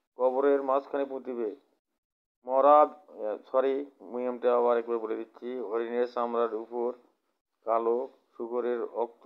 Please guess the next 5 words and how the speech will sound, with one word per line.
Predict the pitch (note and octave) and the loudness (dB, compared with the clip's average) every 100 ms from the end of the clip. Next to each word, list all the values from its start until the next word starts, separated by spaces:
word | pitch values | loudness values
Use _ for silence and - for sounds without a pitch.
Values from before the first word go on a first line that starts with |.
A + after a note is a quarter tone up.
| A#2+ A2+ | -8 -6
দিয়ে | A#2 A#2+ A2+ | -4 -2 -4
লিখিবে, | A2+ C3 A2+ A#2+ - G#2 A2+ | -6 -8 -6 -6 -6 -4 -4
এই | B2 A#2+ - A2 | -4 -6 -12 -8
নকশাটি | A#2 - B2+ B2 B2 B2 - _ | -8 -4 -6 -4 -10 -10 -14 _
লিখিবে। | A2+ A2+ B2 | -10 -8 -6